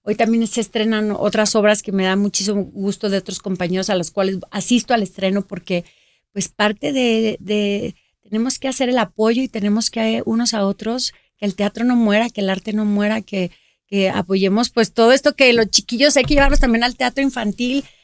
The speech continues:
Yo siempre le digo a mis hijos, "Vamos a ver una obra, tenemos que ver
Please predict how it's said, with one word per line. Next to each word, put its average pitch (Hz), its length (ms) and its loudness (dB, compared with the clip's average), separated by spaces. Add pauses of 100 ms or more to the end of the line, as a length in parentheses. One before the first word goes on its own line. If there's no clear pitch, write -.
(140)
Yo 247 80 2
siempre 262 260 0
le 262 80 2
digo 247 60 4
a 247 40 0
mis 233 120 0
hijos, 196 160 0
"Vamos 202 240 0
a 277 40 4
ver 226 120 2
una 226 340 2
obra, 165 320 -2
tenemos 196 400 -2
que 247 140 -4
ver 247 240 -8